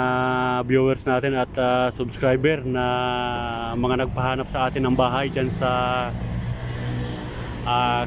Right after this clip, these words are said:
Casa Isabel, Padre Pio, Santo Tomas, Batangas. Ah, shoutout sa inyong lahat, mga madam, mga sir.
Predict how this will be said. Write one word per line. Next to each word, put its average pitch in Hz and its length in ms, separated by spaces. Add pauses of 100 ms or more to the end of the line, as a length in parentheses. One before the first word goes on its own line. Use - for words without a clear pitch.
Casa 135 320
Isabel, 147 320
Padre 131 240
Pio, 147 320
Santo 151 240
Tomas, 147 240
Batangas. 156 400 (1400)
Ah, 120 240
shoutout 147 400
sa 151 160
inyong 151 240
lahat, 160 320
mga 139 240
madam, 151 320
mga 147 160
sir. 139 400